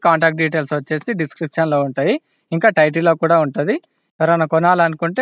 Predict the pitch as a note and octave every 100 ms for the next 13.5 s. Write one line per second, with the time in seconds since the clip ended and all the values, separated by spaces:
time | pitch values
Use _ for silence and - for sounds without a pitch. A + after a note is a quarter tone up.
0 | C4 D#3+ D3+ D#3 - C3+ C#3 F#3 F4+ _
1 | _ _ _ _ _ _ _ _ _ _
2 | _ _ _ _ _ _ _ E3+ F3 F#3
3 | G3+ D#3+ D3 F#3+ - G#3 F#3+ F#3 D#3+ D#3
4 | - G#3 - D#3+ E3 F3 E3+ F3+ F3 F3+
5 | C#3+ D3+ D#3 D3 C#3 F#3 D#3 D3 E3 D#3
6 | D3+ D3+ D#3+ D#3+ D3+ D3 D3 D3 D3+ C#3+
7 | D3+ D3+ C3 C3 F3+ D4+ _ _ _ D3
8 | C#3+ C#3+ D3 D#3+ D#3 D#3+ _ D3 C#3 E3+
9 | - D#3+ A#3+ - _ _ _ _ _ _
10 | _ _ _ _ _ _ _ _ _ _
11 | _ _ _ _ _ _ _ - A3 G#3
12 | G#3 F#3+ F3 F3+ G3 F3 E3 E3+ D#3+ D#3+
13 | D3 D3+ D3+ D3+